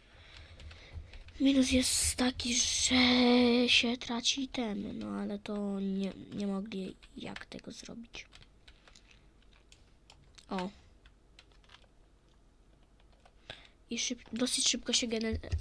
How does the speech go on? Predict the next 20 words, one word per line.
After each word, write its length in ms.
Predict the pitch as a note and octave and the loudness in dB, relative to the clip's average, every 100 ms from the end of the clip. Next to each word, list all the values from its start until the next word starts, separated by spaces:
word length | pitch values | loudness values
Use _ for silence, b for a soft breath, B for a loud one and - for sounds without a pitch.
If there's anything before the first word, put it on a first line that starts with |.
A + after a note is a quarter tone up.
| - | -2
generatory 760 | G#3+ G#3+ A3 G#3+ - G#3+ G3+ | -2 0 0 -2 -2 0 0
odnawiają, 760 | - G#3 G3+ F#3+ G3+ A#3+ B3 G#3 | 0 -2 -2 0 0 0 0 -2
więc 680 | A#3+ F3 A3+ D#4 F4 - - B B B B B B B - _ - | -2 -2 0 -2 -2 -4 -4 B B B B B B B -20 _ 0
jest 200 | B3+ G#3 | 0 0
git. 320 | F3+ G3 - B B B - - - - B B B B B _ - | -6 -8 -12 B B B -20 -20 -20 -20 B B B B B _ -10
Nie, 180 | G3+ G3 | -6 -4
na 160 | G#3 | -4
razie 420 | A3+ A3+ A#3 A3 | -4 -4 -4 -4
mi 100 | G#3 | -2
się 120 | - G3+ | -4 -4
podoba. 360 | G3+ F#3+ F#3+ G3 B B - - - | -6 -8 -8 -12 B B -14 -14 -16
Oficjalnie. 520 | - - G#3 G3 G3+ C4 C4 - - _ - B B B _ C#4+ | -16 -12 -10 -8 -10 -12 -16 -20 -20 _ -20 B B B _ -10
Tylko 260 | B3 B3+ A#3+ | -6 -4 -4
szkoda, 340 | - A3 G3 | -4 -4 -4
bo 140 | G3+ | -4
na, 140 | F#3+ F#3+ - - - - - - _ - - - - | -6 -8 -12 -20 -20 -20 -20 -20 _ -20 -20 -16 -10
nie 140 | G3+ | -8
wiem, 140 | F#3+ G3 | -8 -8
dwie 320 | A3 G3 F#3+ | -6 -6 -6
litry. 360 | G3 - - | -8 -10 -16